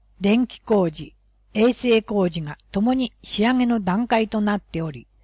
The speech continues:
合わせて外構工事を行っている。プラント工事では、機器付属品の取り付け工事、電気系装工事を行っているほか、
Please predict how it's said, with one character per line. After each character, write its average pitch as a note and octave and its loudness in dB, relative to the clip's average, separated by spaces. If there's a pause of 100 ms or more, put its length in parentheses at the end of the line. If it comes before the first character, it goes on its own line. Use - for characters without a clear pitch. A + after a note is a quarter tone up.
(280)
合 G#3 -2
わ B3+ 4
せ A3 -2
て - -14 (580)
外 G#3+ 2
構 A#3 2
工 A3 2
事 F#3 0
を C4+ 2
行 G3 -4
っ E3 -2
て - -6
い G3+ -2
る。 D3 -12 (840)
プ B3 0
ラ C4+ 4
ン D4 -2
ト C4+ -2
工 C4 2
事 D#3+ -8
で C#3+ -8
は、 B2+ -16 (460)
機 - -8
器 D4 0
付 - -6
属 A#3+ 0
品 A3 2
の G3 -2
取 F#3+ 0
り A3+ 0
付 - -4
け G3 -4
工 E3+ -2
事、 - -14 (840)
電 B3+ 2
気 F3+ -8
系 A3+ 0
装 A3+ 4
工 G#3 0
事 G3 -2
を A3 2
行 G3+ -4
っ G3 0
て - -6
い E3+ -2
る D#3 -8
ほ D3 -8
か、 - -12